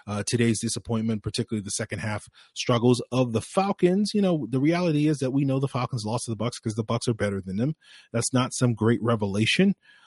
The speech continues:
Uh, and, and that's not me sort of being hypocritical with my anti-talent deficiency stance or whatever the case may be.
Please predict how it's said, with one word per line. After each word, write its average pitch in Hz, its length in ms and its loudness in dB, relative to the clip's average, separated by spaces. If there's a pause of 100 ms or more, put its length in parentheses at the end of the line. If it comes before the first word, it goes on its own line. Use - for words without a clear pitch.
(140)
Uh, 107 280 -2
and, 110 260 2
and 107 460 0
that's 117 260 2
not 120 240 2
me 117 300 0
sort 110 260 -2
of 104 180 -8
being 117 220 4
hypocritical 117 580 2
with 110 160 4
my 107 320 0
anti-talent 117 1120 0
deficiency 113 640 -6
stance 113 400 -2
or 107 40 -2
whatever 107 320 0
the 98 80 -8
case 110 260 -4
may 104 100 -2
be. 123 360 4